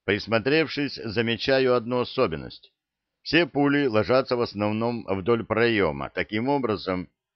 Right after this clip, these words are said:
чтобы отсечь любую возможность моего перемещения — из того угла, где я сейчас нахожусь.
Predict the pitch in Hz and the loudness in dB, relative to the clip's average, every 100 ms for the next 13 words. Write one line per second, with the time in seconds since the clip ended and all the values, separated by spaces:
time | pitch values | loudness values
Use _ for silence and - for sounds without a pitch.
0 | _ - 90 104 113 - - 135 - - | _ -4 0 2 2 -2 0 0 0 -12
1 | - _ 82 113 131 107 82 90 110 151 | -16 _ -2 0 2 0 0 -2 -2 -2
2 | 101 76 71 - 87 98 110 110 101 98 | -4 -8 -14 -12 -4 -2 0 -2 0 -2
3 | 104 - 156 147 113 90 - _ _ _ | -2 -6 -4 -4 -2 -4 -6 _ _ _
4 | - 131 131 - 123 101 117 113 92 80 | -4 -2 -2 0 2 2 0 0 4 4
5 | 73 76 95 110 117 127 120 127 - 127 | 2 0 0 0 -2 -4 -2 -4 -4 -4
6 | 143 139 156 - | -2 -2 -6 -8